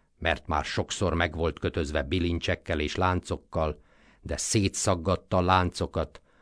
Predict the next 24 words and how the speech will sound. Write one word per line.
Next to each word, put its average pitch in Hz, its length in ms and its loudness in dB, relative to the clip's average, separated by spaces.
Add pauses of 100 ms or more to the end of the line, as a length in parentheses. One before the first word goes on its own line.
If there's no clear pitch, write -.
(120)
a 78 120 -4
bilincseket 95 720 0
pedig 85 300 0
összetörte, 85 880 -2 (480)
úgy, 92 220 -4
hogy 82 160 -2
senki 110 440 4
sem 78 260 0
tudta - 380 -4
megfékezni. 71 960 -4 (1400)
Éjjel-nappal 120 1160 8
mindig 117 480 8
a 113 80 6
sírokban 113 1000 2 (140)
és 117 260 4
a 117 80 6
hegyek 107 460 4
között 85 400 -4
tartózkodott. - 960 -8 (300)
Kiáltozott, 127 720 6
és 123 200 2
kővel 113 480 6
vagdosta 82 520 -4
magát. 73 540 -8